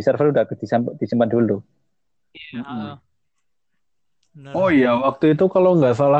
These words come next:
Speaker 3: tuh Cina ya. Cina tuh pernah ngebug, eh, summon S S R terus kan?
Speaker 2: Oh iya,
Speaker 1: Oh iya.
Speaker 2: heeh. Eh, Taiwan kalau nggak salah.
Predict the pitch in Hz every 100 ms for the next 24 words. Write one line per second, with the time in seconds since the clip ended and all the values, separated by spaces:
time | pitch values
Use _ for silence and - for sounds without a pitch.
0 | 143 180 - 156 135 139 147 107 101 139
1 | 143 180 185 190 190 185 - 151 151 143
2 | 139 120 117 120 - - 127 123 123 123
3 | 120 120 120 117 - 151 151 190 180 -
4 | 139 165 156 190 160 - 143 165 - _
5 | _ _ _ 190 208 202 208 180 180 180
6 | - _ _ 202 160 _ _ _ _ 202
7 | 202 202 233 233 190 180 160 143 - 143